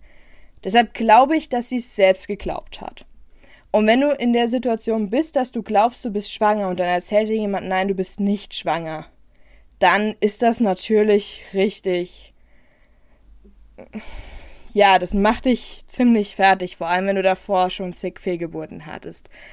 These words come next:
Das heißt, es kann gut sein, dass ihr das gesagt wurde und sie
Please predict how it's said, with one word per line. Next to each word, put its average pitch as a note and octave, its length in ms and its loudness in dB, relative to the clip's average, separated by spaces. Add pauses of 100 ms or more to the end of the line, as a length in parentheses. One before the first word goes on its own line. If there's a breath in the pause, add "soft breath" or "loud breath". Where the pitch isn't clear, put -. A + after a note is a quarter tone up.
(180 loud breath)
Das F#3+ 140 -2
heißt, A#3 200 4
es C4+ 120 -2
kann A#3 200 0
gut A3 160 2
sein, G3 220 2
dass G3 120 0
ihr F#3+ 80 -2
das F#3 200 0
gesagt F#3 420 0
wurde F#3 220 0
und F3+ 120 -8
sie F3+ 140 -8